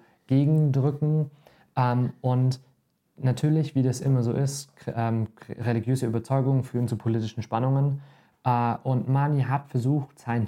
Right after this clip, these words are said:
Land zu retten, äh, indem er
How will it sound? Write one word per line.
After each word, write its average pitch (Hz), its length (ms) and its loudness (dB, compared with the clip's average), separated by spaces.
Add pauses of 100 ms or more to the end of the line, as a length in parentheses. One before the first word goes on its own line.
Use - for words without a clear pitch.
(140)
Land 139 220 -2
zu 120 120 -6
retten, 127 440 -2 (420)
äh, 117 240 -2
indem 120 340 0
er 131 360 0